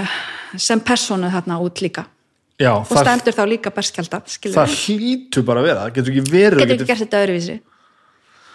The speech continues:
Speaker 2: Það er orðið mjög yfirþyrmandi, sko.
Speaker 1: Já, já, en það er þannig.
Speaker 2: Já. Og, og veist, em, er þetta að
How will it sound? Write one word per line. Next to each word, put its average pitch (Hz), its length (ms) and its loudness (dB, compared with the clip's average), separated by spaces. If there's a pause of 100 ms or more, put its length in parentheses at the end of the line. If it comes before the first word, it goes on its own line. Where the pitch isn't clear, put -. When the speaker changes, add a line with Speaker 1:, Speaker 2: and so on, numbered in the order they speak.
(1040)
Speaker 2:
Það 147 360 4
er 135 80 4
orðið 131 220 4
mjög 143 300 4
yfirþyrmandi, 127 500 2
sko. 110 140 -10 (320)
Speaker 1:
Já, 196 160 -2 (100)
já, 277 120 -12
en 262 200 -8
það 262 120 -4
er 240 120 -6
þannig. 226 280 -12
Speaker 2:
Já. 151 180 -4 (380)
Og, - 160 2
og 190 180 4
veist, - 220 0 (520)
em, 170 140 -6 (360)
er 220 300 8
þetta 170 300 4
að 170 300 2